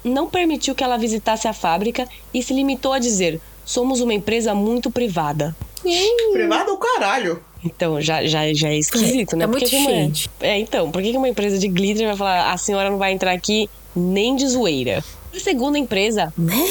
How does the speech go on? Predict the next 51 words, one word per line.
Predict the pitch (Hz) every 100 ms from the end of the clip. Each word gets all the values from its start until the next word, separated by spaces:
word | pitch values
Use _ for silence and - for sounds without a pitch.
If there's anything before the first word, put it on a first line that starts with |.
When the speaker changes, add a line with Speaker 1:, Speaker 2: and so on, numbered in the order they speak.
| -
Speaker 1:
é | 220 233
a | 247
Glit-, | 214 180 254 277 - -
Glitterex. | 202 277 302 254 139 - - - - - 196 202 247 240
Glittertex. | 254 262 247 - 185 - - - - - - - -
Essa | 240 311
empresa | 294 262
foi | 277 254
fundada | 247 220 196 196 196
em | 214
mil | 190
novecentos | 202 208 220
e | 202
sessenta | 214 208
e | 240
três. | - 160 - - - -
Kate | 214 240 240 - - - -
teve | 208 208
contato | 220 214 180 -
com | 202
o | 180
C | -
E | 247
O, | 202 233
que | -
chama | - 190 180 165
Babu | 202 196 175 233
Shetty, | 240 - 175 185 285 330 - -
de | 202
sessenta | 196 185 233 240
e |
nove | 226 214 208
anos, | - - - - -
que | - 247
entrou | 240 220
na | 220
empresa | 208 208 233 214
em | 185
Speaker 3:
Eu | 202
achei | 220 233
que | 220
você |
ia | 202
Speaker 1:
mil | -
novecentos | -
e |
noventa |
e | 311
nove. | -
Speaker 3:
falar | 156 175
babushka. | 160 190 147 - 165